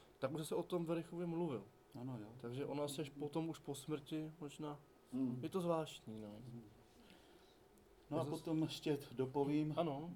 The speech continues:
Speaker 2: Potom vzniklo vzácný takový spojení s mou kolegyní, která bohužel už není mezi námi, Martou Růžičkou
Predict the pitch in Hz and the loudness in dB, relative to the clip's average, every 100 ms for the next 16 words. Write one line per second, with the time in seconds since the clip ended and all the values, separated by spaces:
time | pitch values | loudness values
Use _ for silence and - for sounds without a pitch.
0 | - - 135 131 139 143 147 123 120 123 | -12 -14 -8 -2 -2 -2 0 2 4 4
1 | 127 147 143 139 135 143 - - 127 127 | 2 0 2 0 -4 -8 -10 -2 0 2
2 | 131 131 127 123 123 - 120 120 123 127 | 2 0 -2 -4 -4 0 0 0 -4 -6
3 | 127 120 117 117 120 127 123 123 127 123 | -4 -6 -4 -6 -2 -4 -4 -4 -2 -4
4 | 123 127 123 127 123 120 127 123 123 127 | -4 -4 -2 -2 -4 -6 -4 -4 -4 -8
5 | 127 - 131 135 | -14 -10 -6 -6